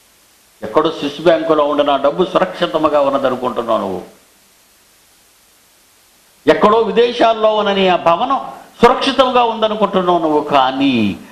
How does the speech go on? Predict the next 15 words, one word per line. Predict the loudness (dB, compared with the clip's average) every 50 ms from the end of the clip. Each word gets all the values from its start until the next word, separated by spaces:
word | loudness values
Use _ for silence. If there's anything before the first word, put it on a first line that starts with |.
| -20 -20 _ -4
భూమి | 2 2 4 4 4 2 0
మీదికి | 2 2 2 2 0 0 0 2
రాకముందే | 2 2 2 0 -2 -4 -2 0 0 2 4 4 4 4 2
మీ | 0 -2 -2 0
శరీరాలు | 0 0 2 2 2 2 2 0 0 0 -2 -2 -2
సురక్షితముగా | -2 -2 -2 -4 -4 0 0 2 2 2 2 2 0 0
ఉన్నవన్న | 0 -2 -2 2 2 2 2 2 0 0 -2 -2
సంగతి | 0 0 0 2 2 0 0 0 -2 -4 -4 -6 -10 -14 -16 -12 -4 0
ఎందరికీ | 0 2 2 2 4 2 2 4 2 0
తెలుసు | 0 0 -2 -2 0 0
ఈ | 0
ప్రపంచంలో?" | 2 2 0 0 0 -2 -4 -4 -4 -2 0 0 2 0 0 -2 -4 -8 -12 -18 -20 -20 _ _ _ _ _ _ _ _ _ _ _ _ _ _ _ _ _ _ _ _ _ _ _ _ _ _ _ _ _ _ -4
ఆయన | -2 -2 0 -2
పుట్టిన | -2 -2 -4 -6 -4 -2 -2 -2
తరువాత, | -2 -2 -2 -2 0 2 0 0 0 -2 -4 -6 -6 -6